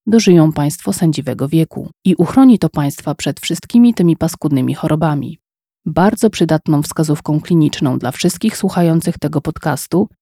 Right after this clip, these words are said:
jest fakt, że mitochondria dziedziczą się w linii żeńskiej. Jeśli więc chciałaby Pani wiedzieć, jakiego wieku Pani dożyje, proszę sprawdzić, jakiego wieku dożyła Pani matka,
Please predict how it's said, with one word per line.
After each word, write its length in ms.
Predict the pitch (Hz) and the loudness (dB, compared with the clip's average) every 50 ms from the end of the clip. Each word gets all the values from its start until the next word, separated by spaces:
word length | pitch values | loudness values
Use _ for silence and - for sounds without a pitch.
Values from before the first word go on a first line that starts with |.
| _ - | _ -4
jest 260 | 165 160 151 - - | -2 -2 -4 -6 -6
fakt, 440 | - 254 240 180 139 - - - - _ _ _ _ | -2 -2 -2 -2 -2 -6 -12 -18 -20 _ _ _ _
że 180 | - 175 180 175 | 0 2 4 4
mitochondria 760 | 175 170 - 180 165 - - 233 240 220 180 - 131 123 - | 4 4 4 2 0 2 4 4 6 6 4 2 -2 -4 -4
dziedziczą 520 | 147 156 175 175 175 214 233 - 247 233 220 | -2 0 0 0 2 0 -2 0 0 0 2
się 220 | 190 - 170 156 | 2 2 0 0
w 40 | 151 | 0
linii 280 | 156 143 135 131 139 147 | 0 -2 0 0 0 0
żeńskiej. 640 | - 165 147 147 147 - - - - - - - - _ _ _ _ _ _ _ _ _ _ _ _ _ _ _ _ - | 2 2 2 2 0 -2 -6 -10 -12 -12 -12 -14 -20 _ _ _ _ _ _ _ _ _ _ _ _ _ _ _ _ 2
Jeśli 340 | 185 190 180 - - 175 165 | 2 2 4 4 2 2 4
więc 260 | 180 175 175 180 - | 4 4 4 4 2
chciałaby 480 | - - - 233 220 220 214 185 196 - | -2 0 2 4 6 6 6 4 4 4
Pani 280 | - 202 196 196 185 | 6 6 6 6 6
wiedzieć, 400 | 180 196 202 185 147 147 135 - | 6 4 4 4 2 0 0 0
jakiego 380 | 131 143 - 156 156 156 156 151 | -2 0 2 2 2 4 4 4
wieku 260 | 156 160 156 - 170 | 4 2 2 2 0
Pani 300 | - 180 175 180 175 165 | 0 2 4 4 4 4
dożyje, 460 | - 165 170 151 143 123 123 117 - - | 4 2 2 2 0 -2 -2 -2 -4 -2
proszę 320 | - 190 190 - - 190 180 | -2 0 2 4 4 4 4
sprawdzić, 640 | - - - - 220 208 170 160 - - - - - | 4 0 0 2 2 2 2 0 -4 -8 -6 -4 -4
jakiego 360 | 165 - - 180 165 185 170 | -2 0 2 2 2 4 4
wieku 260 | 165 151 - - 160 | 2 2 2 2 2
dożyła 340 | 151 160 151 156 147 139 131 | 2 2 4 2 2 0 0
Pani 240 | - 170 165 165 170 | -2 0 2 4 4
matka, 460 | 175 175 170 - - - 143 127 | 4 4 2 0 -4 -8 -8 -8